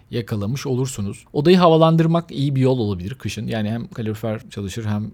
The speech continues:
serinlik girer. Ama bir şekilde biraz daha ısının düşmesi. Çünkü yani bu normalde oda sıcaklığı ile ilgili şeyler var ya, yirmi beş derece falan ama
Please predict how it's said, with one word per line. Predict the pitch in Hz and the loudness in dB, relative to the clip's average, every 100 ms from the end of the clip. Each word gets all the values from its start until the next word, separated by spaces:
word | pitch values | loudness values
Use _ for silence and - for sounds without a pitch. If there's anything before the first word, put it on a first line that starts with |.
| - | -12
serinlik | - 104 107 110 | -6 -2 -2 -4
girer. | 98 101 117 - | -6 -6 -6 -10
Ama | 113 | -10
bir | 113 | -8
şekilde | 107 - 98 98 113 139 | -8 -8 -8 -6 -6 0
biraz | 151 120 104 | 2 2 0
daha | 110 | -2
ısının | 139 123 117 117 | -4 -4 -4 -2
düşmesi. | 110 107 101 - 127 135 | -4 -6 -10 -8 -12 -14
Çünkü | - 110 107 113 - | -12 -12 -10 -12 -8
yani | 104 98 117 | -6 -6 -8
bu | 110 - - | -12 -12 -12
normalde | 107 98 98 95 101 104 | -8 -4 -4 -4 -6 -8
oda | 107 107 | -8 -8
sıcaklığı | - 101 104 95 - 101 98 101 _ - | -8 -6 -6 -6 -8 -6 -6 -10 _ -14
ile | 98 98 | -8 -6
ilgili | 95 95 92 | -4 -6 -6
şeyler | - 98 98 95 | -8 -6 -6 -6
var | 127 135 | -6 -6
ya, | 95 85 - | -6 -10 -14
yirmi | - 92 92 | -10 -8 -6
beş | 90 - | -8 -8
derece | 85 82 | -8 -10
falan | - 120 165 | -10 -8 -8
ama | 104 | -8